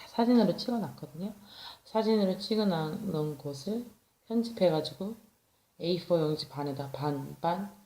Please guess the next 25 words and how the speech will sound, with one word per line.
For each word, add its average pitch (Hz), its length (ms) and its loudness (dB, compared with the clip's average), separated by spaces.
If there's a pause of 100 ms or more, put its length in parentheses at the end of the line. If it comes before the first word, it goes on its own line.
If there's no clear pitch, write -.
(140)
반, 143 280 -8
반. 175 160 -2
왜냐면 165 400 -2
장수가 165 460 2
많거든요. 143 640 -2
한 160 260 -6 (680)
이십 170 240 -14
장 165 180 0
됐던 156 320 -4
것 151 120 -2
같아요. 143 560 -10 (600)
아, 151 520 -6
네. 135 380 0
그래서 180 400 -6 (2250)
에이포 226 300 4
용지 214 280 2
반반 185 460 4
하면 196 360 4
줄일 180 240 -2
수 196 140 -6
있잖아요, 147 400 -2
종이를. 143 560 -6 (340)
그래서 135 200 -12
그렇게 151 280 -4
했더니 147 400 -4